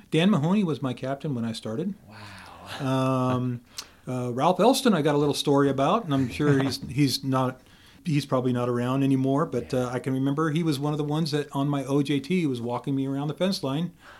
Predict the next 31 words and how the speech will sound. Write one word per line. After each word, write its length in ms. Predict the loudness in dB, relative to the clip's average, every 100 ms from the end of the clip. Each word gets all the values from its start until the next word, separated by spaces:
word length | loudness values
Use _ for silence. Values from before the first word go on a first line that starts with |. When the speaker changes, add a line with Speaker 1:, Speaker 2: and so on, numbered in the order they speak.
| -20 -20 -20 _
Speaker 1:
and 100 | -6
he 80 | -6
pointed 300 | -4 -2 0
up 100 | -2 -2
to 60 |
that 180 | -6 -4
tower, 320 | -6 -4 -2
and 80 | -2
he 80 | -4
says, 220 | -6 -6
"That, 200 | -8 -10 _ _
that 180 | -6 -2
officer 480 | -2 -2 -4 -4 -6
up 120 | -4
there 360 | -4 -2 -6 -6
was 380 | -6 -4 -4 -4
taken 260 | -6 -6 -8
hostage 440 | -8 -8 -8 -8
in 60 | -4
nineteen 300 | -4 -4 -2
eighty. 200 | 0 -2
I 40 | -4
don't 80 | -6
know 60 | -2
why 180 | 0 0
they 100 | 0
put 160 | 0
him 80 | 0
in 80 | -2
a 40 |
tower. 360 | -2 -2 0